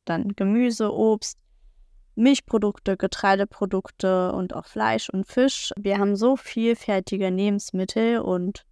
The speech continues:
wie gesagt, nutze diese Vielfalt. Du kannst aus allen Lebensmittelgruppen etwas auswählen und dabei auf Abwechslung setzen, vor allem auch bei Obst und Gemüse.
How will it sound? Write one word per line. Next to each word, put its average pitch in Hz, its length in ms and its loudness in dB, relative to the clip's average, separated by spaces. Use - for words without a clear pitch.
wie 190 100 0
gesagt, 196 380 2
nutze 226 260 0
diese 202 300 -2
Vielfalt. 196 720 0
Du 208 80 -2
kannst 226 300 2
aus 208 120 -4
allen 220 380 0
Lebensmittelgruppen 214 1400 0
etwas 190 440 -4
auswählen 202 880 0
und 180 460 -4
dabei 185 380 0
auf - 220 -8
Abwechslung 180 640 -4
setzen, - 360 -6
vor - 240 -2
allem 220 300 2
auch 196 240 -2
bei 190 200 -4
Obst - 300 -4
und 190 160 -2
Gemüse. 190 460 0